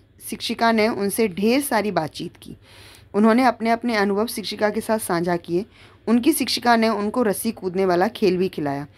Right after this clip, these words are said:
शिक्षिका ने उन्हें बताया कि आज उनकी रस्सी कूद प्रतियोगिता होगी। उन सबको दो बार रस्सी कूदनी होगी।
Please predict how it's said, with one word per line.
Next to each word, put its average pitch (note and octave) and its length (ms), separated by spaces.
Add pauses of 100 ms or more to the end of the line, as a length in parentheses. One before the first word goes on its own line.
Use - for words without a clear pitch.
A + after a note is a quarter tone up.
(380)
शिक्षिका B3 400
ने C4 100
उन्हें B3 200
बताया F#3 340
कि C4+ 180 (120)
आज G#3 220
उनकी A#3 220
रस्सी G#3 300
कूद G3 340 (260)
प्रतियोगिता F3 480
होगी। D3+ 320 (460)
उन B3+ 180
सबको A3+ 420
दो A3 260
बार A3+ 180
रस्सी G3 260
कूदनी D#3+ 360
होगी। F3 340